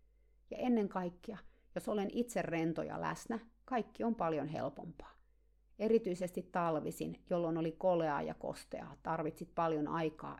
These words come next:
jotta kaikki lihakset lämpenivät ja onnettomuudessa vaurioituneet takajalkasi vetreytyivät liikkumaan. Olit Winter Hunter. Koitin joskus kiireessä skipata pitkän lämmittelyn,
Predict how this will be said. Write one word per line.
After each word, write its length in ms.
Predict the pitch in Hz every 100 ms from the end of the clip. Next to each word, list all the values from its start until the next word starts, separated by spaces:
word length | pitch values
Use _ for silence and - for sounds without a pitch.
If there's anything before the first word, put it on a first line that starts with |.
| -
jotta 220 | 165 165
kaikki 360 | - 208 - 160
lihakset 440 | 160 156 - 160
lämpenivät 680 | 156 151 - 160 160 175 - 170
ja 100 | -
onnettomuudessa 880 | 185 165 - 165 160 156 - 165
vaurioituneet 880 | 165 165 156 151 139 147 139 135 156
takajalkasi 800 | - 160 151 156 175 175 - 180
vetreytyivät 840 | 160 - 160 156 175 156 170 196 185
liikkumaan. 640 | 160 151 - 226 190 180 - - - -
Olit 300 | 190 202 202
Winter 420 | 220 190 - - -
Hunter. 400 | 143 139 - - - - - - -
Koitin 360 | 226 233 233 202
joskus 340 | 202 180 -
kiireessä 520 | 214 196 156 143 -
skipata 500 | - 180 - 156 160 -
pitkän 380 | 175 175 165 156
lämmittelyn, 640 | - 170 175 - 214 226